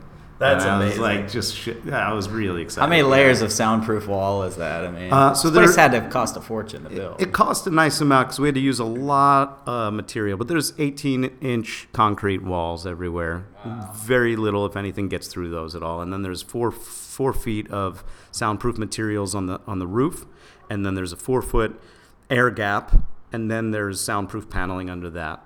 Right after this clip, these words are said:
Speaker 2: So, um, it's really quiet in here. So, uh, eh,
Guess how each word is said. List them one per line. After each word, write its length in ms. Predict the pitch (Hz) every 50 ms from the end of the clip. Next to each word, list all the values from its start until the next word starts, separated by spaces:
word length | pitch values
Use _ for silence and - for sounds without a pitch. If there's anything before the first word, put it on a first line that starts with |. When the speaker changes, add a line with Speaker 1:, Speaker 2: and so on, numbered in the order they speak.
| _ -
Speaker 2:
So, 440 | - - - 107 98 95 92 92 - - -
um, 480 | 98 87 87 87 87 85 82 80 80 - _ _ _ _ _ _ _ _ _ _ _ _ _ -
it's 160 | - - -
really 180 | - 101 92 87
quiet 360 | 85 - 87 82 82 87 82 85
in 100 | 82 85
here. 180 | 82 78 80 - -
So, 360 | - - 107 95 92 87 87
uh, 300 | 87 85 85 85 87 - - _ _ _ _ _ _ -
eh, 120 | 117 120